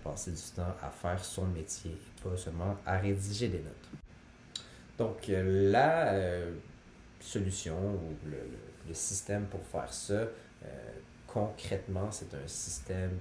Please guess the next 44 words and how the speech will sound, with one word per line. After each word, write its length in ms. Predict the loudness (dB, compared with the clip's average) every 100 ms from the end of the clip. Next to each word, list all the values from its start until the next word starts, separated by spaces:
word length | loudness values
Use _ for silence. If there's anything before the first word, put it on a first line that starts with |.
| -6
qui, 420 | -8 -4 -2 -2 -6 -16 -14 -12 -8
euh, 280 | -8 -8 -10 -10 -12 -12 -14 -16 -16 -16 -10
c'est 400 | -8 -8 -10 -6
une 80 | 2
genre 120 | 4
d'application 560 | 4 2 0 0 0 -2
web, 140 | -4 -6
mais 60 |
c'est 220 | -6 -4 -2
une 60 |
application 380 | -2 -2 -6 -6 -8
web 100 | -6
en 180 | -8 -6
fait, 140 | -8 -8 -16 -16 -10
euh, 60 | -8
sur 160 | -4
laquelle 360 | -4 0 0 0 -2
il 80 |
va, 180 | -2 0
euh, 320 | 0 -2 -4 -4
on 100 | -4
va 20 |
pouvoir 260 | 0 0 0
rentrer 260 | -4 -4
les 120 | -4
notes, 340 | 0 0 0 -4 -6
on 40 |
va 180 | -4 -2
avoir, 500 | -2 0 2 2 2 -2 -16 -20 -14 -6
euh, 640 | -6 -4 -6 -6 -6 -6
un 40 | -6
système 440 | -6 -4 -4 -4
qu'on 120 | -6
va 80 | -8
pouvoir, 320 | -6 -6 -6
c'est 100 | -6
ça, 140 | -10 -12 -10
un 220 | -10 -6
genre 100 | -6
de, 120 | -4
de 120 | -6
formulaire 580 | -2 -2 0 0 0 0
dans 100 | -2
lequel 260 | -6 -4